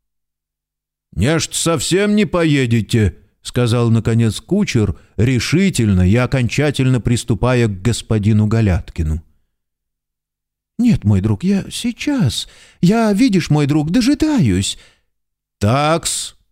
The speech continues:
«Я, видишь, мой друг, ты из какой деревни, мой милый?» «Мы господские».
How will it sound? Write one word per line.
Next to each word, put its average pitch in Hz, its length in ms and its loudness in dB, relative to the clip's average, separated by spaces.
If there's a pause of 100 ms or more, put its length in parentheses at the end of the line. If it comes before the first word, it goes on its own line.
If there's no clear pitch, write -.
(320)
«Я, 165 300 2 (260)
видишь, 135 460 0
мой 127 160 2
друг, 117 280 -4 (460)
ты 233 180 -4
из 220 80 -4
какой 196 260 -2
деревни, 98 320 -2
мой 98 160 0
милый?» 90 380 -14 (560)
«Мы 107 200 0
господские». 117 960 -2